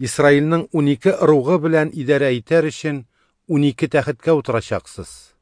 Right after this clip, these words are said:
Йортларын яки агай-энеләрен, апа-сеңелләрен яки ата-анасын, балаларын яки басуларын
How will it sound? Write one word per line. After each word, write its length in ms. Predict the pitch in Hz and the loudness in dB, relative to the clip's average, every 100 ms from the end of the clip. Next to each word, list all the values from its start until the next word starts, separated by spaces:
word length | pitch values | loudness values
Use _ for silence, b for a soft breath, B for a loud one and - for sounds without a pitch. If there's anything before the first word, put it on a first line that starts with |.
| _ _ _ _ 110 | _ _ _ _ -4
Йортларын 720 | 120 113 135 135 160 160 135 | -4 0 2 4 4 0 -2
яки 460 | 135 143 - 143 - | 0 0 -2 -4 -2
агай-энеләрен, 960 | 135 123 151 - 151 147 131 127 147 139 - _ _ _ 123 | -2 2 0 0 -4 0 2 2 0 -4 -14 _ _ _ -4
апа-сеңелләрен 1000 | 120 - 165 - 160 165 151 143 151 147 | -2 2 0 0 -4 0 2 2 2 0
яки 320 | 139 - 143 | -2 -2 -4
ата-анасын, 880 | 104 127 160 160 147 - 151 151 127 _ _ _ _ - | -4 -4 -2 -2 -2 -4 -4 -4 -8 _ _ _ _ -8
балаларын 680 | 107 135 147 143 139 147 160 | 2 4 6 6 6 4 2
яки 340 | 151 143 151 | 0 0 -2
басуларын 760 | 135 139 - 135 123 139 156 139 | 0 -2 -2 0 2 2 -2 -6